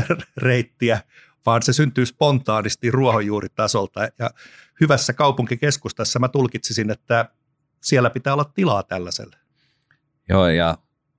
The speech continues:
Speaker 2: itse asiassa varmaan Italian tapaus on oikeastaan toinen ääripää, että sehän johtuu oikeastaan siitä, että se on niin suojeltua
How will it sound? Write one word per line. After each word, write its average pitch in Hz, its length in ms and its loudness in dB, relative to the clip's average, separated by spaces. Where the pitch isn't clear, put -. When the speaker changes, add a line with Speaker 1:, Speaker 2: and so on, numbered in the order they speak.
Speaker 2:
itse - 100 -10
asiassa 85 140 0
varmaan 90 240 4
Italian 80 380 0
tapaus 67 440 -8
on 65 160 -10
oikeastaan 71 500 -8
toinen 78 280 -2
ääripää, - 520 -2
että - 180 -18
sehän 78 300 -8
johtuu 82 280 -10
oikeastaan 85 420 -8
siitä, 95 320 -4
että - 200 -10
se - 140 -12
on 82 120 -6
niin 82 120 -4
suojeltua 82 720 -2